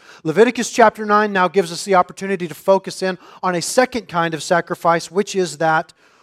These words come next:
we pursue the facilitation of worship. We pursue worship in our own lives. We pursue the worship in, in, in other people's lives. Or to say it another way, we lead others to reconciliation and worship through Christ.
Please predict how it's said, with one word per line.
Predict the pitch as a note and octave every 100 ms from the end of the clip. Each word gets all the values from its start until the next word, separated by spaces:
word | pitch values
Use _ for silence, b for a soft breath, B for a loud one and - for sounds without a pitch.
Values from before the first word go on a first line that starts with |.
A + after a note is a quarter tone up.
| b
we | C3 D#3 A3 A3+ A3+
pursue | - G#3 - - A3 G#3+
the | G3
facilitation | - - G#3+ G#3 G3+ G#3 G#3 - F#3+
of | F#3+ E3+ B B
worship. | E3+ A3 A#3+ - F#3+ -
We | E3
pursue | G3+ - A#3
worship | G3+ A3 A3 - B B
in | F#3
our | F3 G3
own | B3+ C4
lives. | B3+ B3+ A#3+
We | G3 G#3+
pursue | G3 - G#3
the | F3
worship | D3+ E3+ - F3+ b b b -
in, | D#3+ D#3 -
in, | E3 E3
in | F3+
other | E3+ F3 F3
people's | D#3 C3+ C3
lives. | C#3 C3 B2 - b b
Or | D#3
to | D3
say | - E3
it | D3
another | D3 C#3+ C#3
way, | C#3 B2+ A#2+ _ _ _
we | B2+ C#3+ F3 F#3+
lead | E3 D#3+ D#3+ D#3+ -
others | D#3+ D3+ C#3 C3 -
to | D3
reconciliation | D3 D3 D#3+ - D#3 D3+ C#3+ C3+ - C#3+ D3+ _ _ _ _ _ -
and | C3+ A#2+
worship | C3+ B2+ D3 D3+ _
through | _ - B2+ B2+
Christ. | - E3 D3 G2 - -